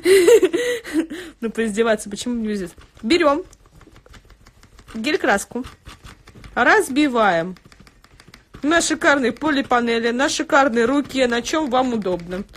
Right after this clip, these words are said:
Мне удобно на полипанели. Разбили. Причпокнули сюда, чтобы лишний ворс убрать.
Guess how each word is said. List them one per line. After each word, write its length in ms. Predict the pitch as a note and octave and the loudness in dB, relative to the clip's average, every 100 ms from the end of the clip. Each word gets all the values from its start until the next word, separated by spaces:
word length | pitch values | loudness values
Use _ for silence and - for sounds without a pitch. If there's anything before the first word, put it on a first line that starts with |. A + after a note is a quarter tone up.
| - - - | -20 -20 -12
Мне 200 | A#3+ D#4 | -4 0
удобно 380 | D4+ A#3+ A#3+ A3 | 2 0 0 -4
на 40 | G#3 | -4
полипанели. 600 | A#3 A3+ G#3 F#3+ F3 F3+ - - - - - - - - - | -4 -4 -2 -4 -6 -10 -16 -20 -20 -20 -20 -20 -20 -12 0
Разбили. 600 | D4+ A#3+ A3+ G#3+ C4+ - _ _ _ _ _ _ _ _ _ _ _ - _ - - - _ _ _ _ _ _ _ - _ _ - - - - - | 0 0 -2 -2 -4 -6 _ _ _ _ _ _ _ _ _ _ _ -20 _ -20 -20 -20 _ _ _ _ _ _ _ -20 _ _ -20 -20 -20 -14 -4
Причпокнули 1040 | E4+ - - - - - - B3 - F#3+ | -4 -4 -10 -20 -18 -14 -4 -4 -2 -6
сюда, 480 | F#3 - F3+ E3+ F#3 - - | -6 -10 -6 -4 -6 -12 -16
чтобы 400 | - B3+ C4 B3+ | -10 -6 -6 -6
лишний 320 | B3+ C4+ C#4+ C4+ | -8 -6 -6 -4
ворс 240 | C#4 C4 - _ - - - - - - | -4 -6 -12 _ -14 -12 -14 -18 -20 -14
убрать. 480 | C4+ B3+ C#4 C#4 | -10 -4 -2 -2